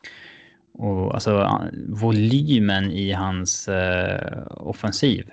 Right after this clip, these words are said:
hur mycket han bidrar med offensivt, det, ja, det är en o-, otroligt bra spelare. Så det,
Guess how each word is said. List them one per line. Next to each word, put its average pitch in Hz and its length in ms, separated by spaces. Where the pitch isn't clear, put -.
hur 107 80
mycket 101 220
han 95 120
bidrar 98 280
med 101 140
offensivt, - 460
det, 95 460
ja, - 100
det 104 100
är - 40
en 107 100
o-, 76 460
otroligt - 260
bra 80 120
spelare. 87 320
Så - 120
det, - 460